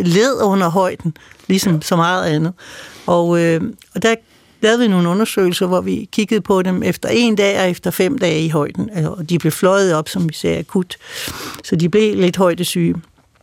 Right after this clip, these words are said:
Speaker 1: Og vi kiggede på nyrefunktionen, øh, i hvile, men også når de arbejdede på en, på en kondicykel. Og det vil sige, at vi kiggede på den ved samme procent, øh, af maksimal arbejdsevne, som, som nede ved jorden.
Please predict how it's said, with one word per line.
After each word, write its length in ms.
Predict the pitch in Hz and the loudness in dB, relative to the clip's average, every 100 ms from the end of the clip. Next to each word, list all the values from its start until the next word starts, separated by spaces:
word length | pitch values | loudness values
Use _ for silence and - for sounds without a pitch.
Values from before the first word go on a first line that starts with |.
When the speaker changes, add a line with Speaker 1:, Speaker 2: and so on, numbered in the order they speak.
| _ - | _ -4
Speaker 1:
Og 80 | 160 | 0
vi 80 | 160 | 2
kiggede 360 | - 233 220 | 2 4 4
på 300 | 185 220 202 185 | 4 4 4 4
nyrefunktionen, 840 | 208 226 220 185 208 185 175 175 | 4 2 2 2 2 4 2 2
øh, 320 | 185 160 151 - | 2 2 2 0
i 160 | 175 | 0
hvile, 420 | 160 202 254 294 | 2 2 4 4
men 200 | 262 220 | 4 2
også 260 | 175 175 - | 2 0 0
når 120 | 208 170 | 0 0
de 220 | 180 - | -2 -4
arbejdede 540 | 175 208 247 170 156 | -2 -2 -2 -2 -4
på 180 | 160 175 | -2 -2
en, 220 | 165 - - | 0 -2 -4
på 140 | 180 | 0
en 120 | 160 | 0
kondicykel. 680 | 160 156 170 185 - 165 180 | 0 0 0 -4 -4 -2 -2
Og 100 | 180 | 0
det 80 | 196 | 0
vil 60 | |
sige, 180 | 190 - | 0 -2
at 60 | 170 | -4
vi 60 | |
kiggede 340 | 175 190 175 185 | -2 -2 -2 0
på 140 | 180 | 0
den 180 | 170 175 | 0 -2
ved 120 | 160 - - - - | -4 -6 -12 -14 -12
samme 520 | - - 180 202 190 175 | -8 -2 0 2 2 0
procent, 720 | - 185 175 - 226 247 - | 0 0 2 2 0 -2 -4
øh, 680 | 185 185 180 175 180 180 185 | -2 0 0 -2 -2 -2 -2
af 200 | 190 165 | 0 0
maksimal 640 | 165 175 - 156 151 160 | 0 -2 -2 0 0 0
arbejdsevne, 1300 | 170 175 196 - - - 202 180 165 180 165 160 185 | -4 -4 -8 -10 -12 -8 -4 -2 0 0 2 2 0
som, 320 | - 160 151 147 - | -2 -2 -2 -4 -8
som 220 | - 160 | -2 2
nede 260 | 156 165 | 2 2
ved 60 | 175 | 0
jorden. 440 | 165 175 170 160 | 0 0 -2 -4